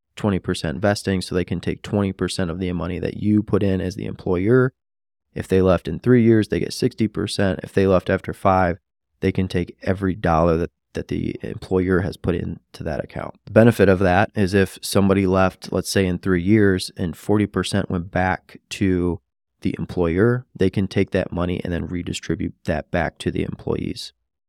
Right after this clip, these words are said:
And so that really cuts down your cost when it comes to administering the plan, and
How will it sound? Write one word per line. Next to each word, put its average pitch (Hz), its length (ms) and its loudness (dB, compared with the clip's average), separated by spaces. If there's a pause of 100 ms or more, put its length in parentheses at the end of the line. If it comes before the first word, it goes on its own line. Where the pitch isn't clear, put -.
(260)
And 78 120 -10
so 95 100 -2
that 107 240 4
really 101 220 4
cuts - 260 -2
down 90 160 -2
your 78 120 -6
cost - 600 0
when 85 140 -6
it - 80 -12
comes 90 420 -4
to 82 500 -2
administering 87 600 -4
the 92 60 -4
plan, 82 440 -4 (540)
and 73 520 -4